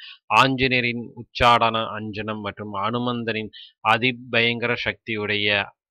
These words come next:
அஞ்சன முறைகளை தாங்க இந்த வீடியோல மிக முக்கியமாக பார்க்க போறோம்.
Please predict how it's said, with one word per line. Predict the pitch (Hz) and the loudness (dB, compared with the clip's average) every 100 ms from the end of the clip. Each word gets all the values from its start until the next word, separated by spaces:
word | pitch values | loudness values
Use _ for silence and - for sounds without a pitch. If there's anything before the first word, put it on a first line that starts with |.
| _ - | _ -8
அஞ்சன | 113 117 123 123 | -6 0 0 0
முறைகளை | 117 107 104 101 101 | -2 0 0 0 -2
தாங்க | - 104 104 | -2 -2 -2
இந்த | 104 101 | -4 -4
வீடியோல | 101 104 104 104 104 | -4 -4 -2 -4 -4
மிக | 101 104 107 | -6 -6 -8
முக்கியமாக | 104 104 104 - 107 104 98 104 - | -8 -14 -14 -4 -2 -2 -6 -6 -6
பார்க்க | 95 92 95 - | -6 -6 -12 -12
போறோம். | 95 92 92 | -12 -10 -12